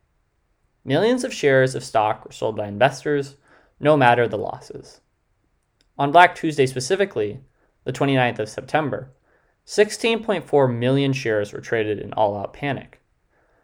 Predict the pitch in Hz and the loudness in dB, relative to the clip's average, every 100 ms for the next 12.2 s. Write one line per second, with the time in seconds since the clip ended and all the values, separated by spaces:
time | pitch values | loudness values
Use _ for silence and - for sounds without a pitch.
0 | _ - 139 151 156 160 185 175 131 139 | _ 0 4 4 4 4 2 2 2 2
1 | 143 - 147 127 113 113 113 120 123 110 | 0 -2 -2 0 2 2 0 -6 -6 -4
2 | 107 107 104 - - 131 151 151 - 104 | -4 -8 -14 -12 -4 2 2 2 -4 -8
3 | 101 101 101 - _ _ _ _ _ 156 | -6 -8 -10 -18 _ _ _ _ _ -2
4 | 175 196 135 131 147 131 120 107 98 - | 2 4 4 4 2 0 0 -2 -10 -12
5 | - - 143 123 - _ _ _ _ _ | -14 -6 -2 -2 -4 _ _ _ _ _
6 | _ _ _ _ _ 139 156 226 220 - | _ _ _ _ _ -6 -2 -2 -4 -4
7 | 113 82 - _ _ _ _ _ - 180 | -6 -6 -12 _ _ _ _ _ -4 -2
8 | 196 170 135 113 104 - - - - 135 | 0 -2 -2 -4 -6 -10 -18 -18 -2 2
9 | 123 123 120 120 120 - - 117 - 123 | 2 2 -4 -4 -8 -10 -10 -6 0 0
10 | 113 117 107 101 113 113 110 107 104 107 | 0 -8 -8 2 4 4 2 -2 -6 -6
11 | 107 - 131 110 101 101 107 - 117 110 | -10 -10 -8 -4 -4 -6 -14 -2 2 4
12 | 110 | 2